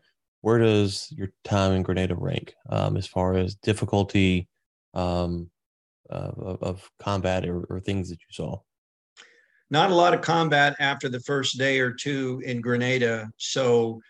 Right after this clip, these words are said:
Speaker 2: I wouldn't characterize it that way. I think for me, the most sobering takeaway was we weren't particularly skilled at, at, at coordinating and integrating all the different arms and services. And we suffered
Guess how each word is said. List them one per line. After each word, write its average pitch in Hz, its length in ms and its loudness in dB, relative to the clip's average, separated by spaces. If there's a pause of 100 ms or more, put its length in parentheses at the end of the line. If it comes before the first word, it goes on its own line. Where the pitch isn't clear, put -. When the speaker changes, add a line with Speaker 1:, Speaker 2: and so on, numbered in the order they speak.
(320)
Speaker 2:
I 127 80 0
wouldn't 147 300 2
characterize 127 600 0
it 117 160 -8
that 127 300 -4
way. 113 400 -2 (140)
I 123 100 -6
think 123 220 -4
for 120 200 -4
me, 131 380 0
the 117 140 0
most 120 340 -2
sobering 123 480 -4
takeaway 117 640 -2
was 113 640 -4 (640)
we 127 140 0
weren't 135 500 0
particularly 127 800 2
skilled 123 760 0 (280)
at, 123 280 -10
at, 120 220 2 (100)
at 117 180 0
coordinating 123 680 0
and 113 100 -4
integrating 120 720 -2
all 120 180 0
the 120 80 -6
different 117 360 -4
arms 117 260 -4
and 113 140 -10
services. 117 800 -6 (420)
And 127 220 0
we 143 140 4
suffered 135 540 2